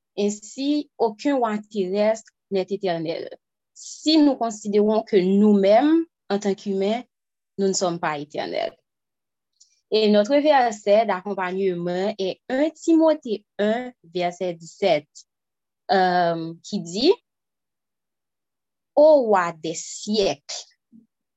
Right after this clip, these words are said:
immortel, invisible, le seul Dieu, soit honneur et gloire au siècle des siècles.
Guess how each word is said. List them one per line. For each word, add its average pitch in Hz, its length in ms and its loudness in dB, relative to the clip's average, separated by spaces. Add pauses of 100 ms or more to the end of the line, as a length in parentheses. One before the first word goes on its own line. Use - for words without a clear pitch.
(1040)
immortel, 196 1120 2 (1700)
invisible, 196 960 0 (1120)
le 220 480 2
seul 226 840 0
Dieu, 175 500 -2 (1160)
soit 175 520 -8 (120)
honneur 196 640 -4 (240)
et 175 100 -8
gloire 165 680 0 (160)
au 170 80 -8
siècle 170 520 -6
des 156 160 -8
siècles. 165 560 -4